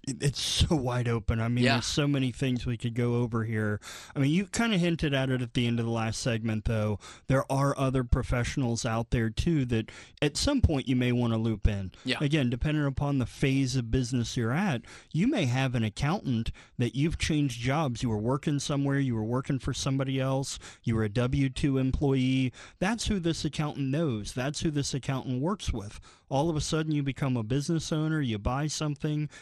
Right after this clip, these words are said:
Speaker 1: you inherit something. That accountant may not be the best expert anymore for you because they might be used to just W two returns.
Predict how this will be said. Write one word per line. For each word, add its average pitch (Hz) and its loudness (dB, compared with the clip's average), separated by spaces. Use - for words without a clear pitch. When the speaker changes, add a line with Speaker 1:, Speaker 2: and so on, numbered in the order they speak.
Speaker 1:
you 113 0
inherit 131 0
something. 151 0
That 285 0
accountant 208 -2
may 151 0
not 202 -2
be 180 0
the 160 -2
best 147 -2
expert 175 -2
anymore 127 0
for 120 0
you 113 0
because 170 0
they 185 0
might 196 0
be 196 -2
used 190 0
to 254 -2
just 170 -4
W 127 0
two 120 -2
returns. 107 -4